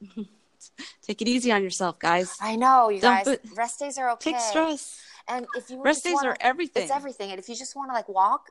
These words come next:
Speaker 2: that one day without going to the gym, it's awesome. Your body's
Speaker 1: Mm-hmm.
Speaker 2: gonna be like, "Woohoo." <laughs>
Speaker 1: Yeah. Um, schedule a massage.
Speaker 2: Yeah.
Speaker 1: It's, it's not being selfish. It's actually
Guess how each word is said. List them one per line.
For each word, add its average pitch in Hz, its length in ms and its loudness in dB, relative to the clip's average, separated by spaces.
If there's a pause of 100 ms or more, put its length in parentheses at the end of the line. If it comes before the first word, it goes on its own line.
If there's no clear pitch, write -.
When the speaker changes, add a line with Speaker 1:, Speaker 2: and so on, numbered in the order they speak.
Speaker 2:
that 214 140 -8
one 226 160 -6
day 233 100 -8
without 208 280 -8
going 202 180 -12
to 202 80 -20
the 185 100 -20
gym, 220 320 -14 (340)
it's 294 200 -8 (100)
awesome. 302 540 4
Your 226 120 -6
body's 233 300 -4
Speaker 1:
Mm-hmm. 240 100 -4
Speaker 2:
gonna 208 160 -6
be 196 140 -12
like, 180 180 -14
"Woohoo." 403 600 -4 (280)
<laughs> 240 80 -10 (680)
Speaker 1:
Yeah. 294 500 6 (420)
Um, 220 320 -4
schedule 277 440 -4
a 262 80 -2
massage. 240 680 -6 (260)
Speaker 2:
Yeah. 202 160 -10
Speaker 1:
It's, - 400 -16
it's 220 240 -4
not 262 260 2
being 254 160 -6
selfish. 233 480 -6
It's 196 160 -12
actually 220 760 -8